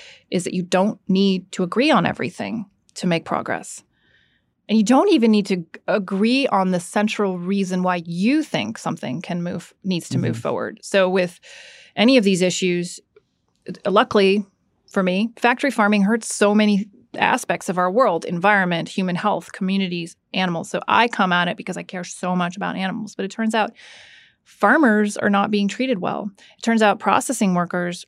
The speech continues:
Speaker 1: aren't being treated horribly too. So if their main thing is we need to, you know, make some, some adjustments and progress,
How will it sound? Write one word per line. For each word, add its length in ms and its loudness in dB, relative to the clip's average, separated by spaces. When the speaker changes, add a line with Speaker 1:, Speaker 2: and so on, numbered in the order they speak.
Speaker 1:
aren't 220 -8
being 240 -4
treated 260 -6
horribly 420 -4
too. 360 -4
So 540 2
if 180 0
their 220 6
main 300 4
thing 280 4
is 180 0
we 140 2
need 200 2
to, 380 0
you 120 -6
know, 80 -4
make 300 0
some, 560 -2
some 480 -4
adjustments 600 -4
and 120 -8
progress, 720 -2